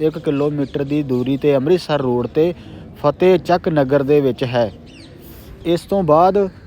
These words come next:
ਬਾਬਾ ਦੀਪ ਸਿੰਘ ਜੀ ਅਤੇ ਜੁਝਾਰੂ ਸਿੰਘ ਸ੍ਰੀ ਦਰਬਾਰ ਸਾਹਿਬ ਦੀ ਬੇਅਦਬੀ ਦਾ ਬਦਲਾ ਲੈਣ ਦੇ ਲਈ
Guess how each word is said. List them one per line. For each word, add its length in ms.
ਬਾਬਾ 400
ਦੀਪ 280
ਸਿੰਘ 280
ਜੀ 260
ਅਤੇ 220
ਜੁਝਾਰੂ 480
ਸਿੰਘ 440
ਸ੍ਰੀ 240
ਦਰਬਾਰ 460
ਸਾਹਿਬ 320
ਦੀ 140
ਬੇਅਦਬੀ 500
ਦਾ 160
ਬਦਲਾ 420
ਲੈਣ 240
ਦੇ 160
ਲਈ 280